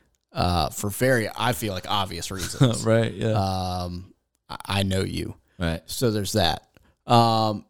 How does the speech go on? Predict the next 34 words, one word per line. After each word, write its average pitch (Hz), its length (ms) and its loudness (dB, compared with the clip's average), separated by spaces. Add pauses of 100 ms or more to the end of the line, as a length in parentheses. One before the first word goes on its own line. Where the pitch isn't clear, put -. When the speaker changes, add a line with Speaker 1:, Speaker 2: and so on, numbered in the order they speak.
(280)
Speaker 1:
and 139 200 4
then 156 120 4
you 151 80 4
were 143 60 4
like, 127 180 4
"No, 190 260 4
I'm 123 180 2
serious. 110 400 -2
I'm 104 360 -2
literally 107 400 8
ordering 98 380 6
these," 101 280 2
and 82 180 -4 (180)
you 92 160 -8
got 95 160 0
'em 87 80 0
on, 82 80 0
like, 80 140 -2
Etsy - 360 -2
or 107 60 -8
something, 107 260 -4
Speaker 2:
Yeah, 151 140 2
Speaker 1:
right? - 160 -6
Speaker 2:
yeah, 113 100 0
I - 40 0
Speaker 1:
Okay, 123 160 0
Speaker 2:
found 101 100 4
an 113 60 2
Speaker 1:
so 110 260 4
Speaker 2:
Etsy 101 60 0
shop 98 320 -2
selling 98 260 -2
'em. 95 80 -4 (220)
Speaker 1:
So 123 400 6